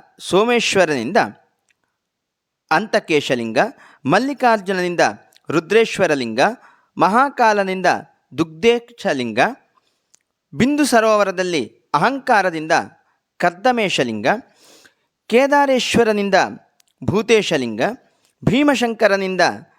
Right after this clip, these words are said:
ಧೀಮೇಶ್ವರಲಿಂಗ, ನಾಗೇಶ್ವರನಿಂದ ಭೂತೇಶ್ವರಲಿಂಗ, ರಾಮೇಶ್ವರನಿಂದ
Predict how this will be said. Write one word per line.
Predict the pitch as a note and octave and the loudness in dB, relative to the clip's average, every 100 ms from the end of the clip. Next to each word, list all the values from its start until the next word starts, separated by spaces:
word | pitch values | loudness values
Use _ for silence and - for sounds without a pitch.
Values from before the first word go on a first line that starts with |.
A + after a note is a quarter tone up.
| _ - | _ -10
ಧೀಮೇಶ್ವರಲಿಂಗ, | C#3+ G#3 A#3+ B3+ - G3+ D#3 C3+ A2+ B2 G#3+ - - _ | -2 0 2 0 0 0 0 0 -2 0 -2 -6 -20 _
ನಾಗೇಶ್ವರನಿಂದ | C3 G3 B3 C4 - - G3+ F#3+ F#3 E3 A2 - _ _ _ | 0 0 0 -4 -2 0 0 0 0 0 0 -6 _ _ _
ಭೂತೇಶ್ವರಲಿಂಗ, | B2 G#3 B3 A#3+ - G3 D3+ A#2+ A2 D3 A3+ _ _ _ - | -4 0 2 0 0 -2 0 -4 -2 -2 -2 _ _ _ 0
ರಾಮೇಶ್ವರನಿಂದ | D3+ A3+ C4 B3+ - A#3 G3+ F#3 F3 | 0 2 -2 -2 0 0 0 -2 -2